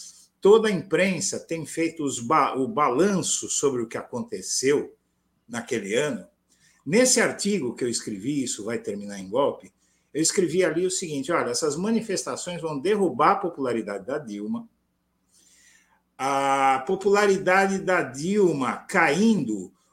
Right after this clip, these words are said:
o Temer, que é um rato,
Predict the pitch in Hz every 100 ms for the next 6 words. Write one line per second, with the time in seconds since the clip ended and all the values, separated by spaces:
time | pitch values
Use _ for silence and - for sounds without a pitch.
0 | _ - 247 226 - 196 226 156 120 107
1 | - - 220 208 - _ _ - 175 127
2 | - _ 202 240 - 156 220 - - 101
3 | 92